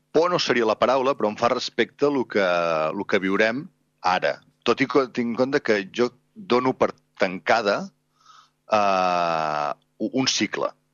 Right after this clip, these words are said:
Per tant, el que ve ara és nou. El problema és que és im-, serà impossible veure el que ve ara sense tenir en compte el passat. I això crec que li pot jugar una mica en contra, perquè,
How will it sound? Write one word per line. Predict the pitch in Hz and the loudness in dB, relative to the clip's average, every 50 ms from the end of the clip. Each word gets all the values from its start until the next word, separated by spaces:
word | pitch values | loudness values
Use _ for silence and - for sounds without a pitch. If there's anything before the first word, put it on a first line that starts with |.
| _ _ _ _ _ _ _ _ | _ _ _ _ _ _ _ _
Per | 104 95 - | -2 -2 0
tant, | - 113 107 113 117 120 - _ _ _ 110 | 0 0 0 0 -2 -8 -10 _ _ _ -4
el | 110 107 101 - | -4 -4 -4 -2
que | - 110 107 107 | 0 0 2 2
ve | 120 131 | 2 2
ara | 127 123 127 139 139 | 2 2 2 0 0
és | 131 - - - - | 0 -4 -8 -10 -10
nou. | - 95 95 85 76 69 57 57 - _ _ _ _ | -4 -2 0 0 0 -2 -4 -8 -12 _ _ _ _
El | - 95 90 | -4 -4 -2
problema | - 113 113 120 - 107 | 0 0 2 2 0 0
és | - - | -2 -2
que | - - 117 104 | 0 0 0 0
és | 107 117 | 0 -2
im-, | 131 123 107 | -4 -4 -6
serà | - - 113 101 110 | -4 -2 0 0 0
impossible | 127 131 - - 139 139 - - 135 123 104 82 - - - - _ _ _ - - - - _ _ _ _ | 0 -2 -2 -2 -2 -2 0 0 -2 -2 -2 -4 -4 -4 -4 -4 _ _ _ -20 -20 -20 -20 _ _ _ _
veure | 90 87 104 120 123 120 104 98 | -4 0 0 2 2 2 0 0
el | 92 90 85 | 0 -2 -4
que | - 92 87 | -2 -2 0
ve | 90 107 113 | 2 2 2
ara | 110 110 107 104 120 180 214 _ _ _ _ _ _ _ _ _ _ - | 2 2 0 0 -2 -4 -6 _ _ _ _ _ _ _ _ _ _ -4
sense | - 139 127 143 143 | -2 -2 0 2 0
tenir | 131 123 117 | 0 0 -2
en | 110 101 | -4 -2
compte | - 107 107 101 - 110 | -2 -2 -2 0 0 -2
el | 107 - | 0 0
passat. | - 85 - - 71 65 60 - _ _ _ _ _ _ | -2 -4 -4 -4 -4 -4 -6 -6 _ _ _ _ _ _
I | - 101 101 101 | -10 -6 -2 -2
això | 101 - - 127 123 | -2 0 0 0 2
crec | - 135 127 - | 0 0 0 0
que | 131 | 0
li | 123 117 | -2 0
pot | 113 - 123 117 | 0 0 0 0
jugar | - 120 113 113 | 2 2 2 2
una | 117 117 | 0 -2
mica | 117 117 120 117 | -2 -2 -2 -4
en | 104 - | -2 -2
contra, | 92 95 90 80 - 82 80 - | -2 -2 -2 -2 -4 -4 -2 -2
perquè, | 85 85 - 90 87 | -2 -2 0 0 -2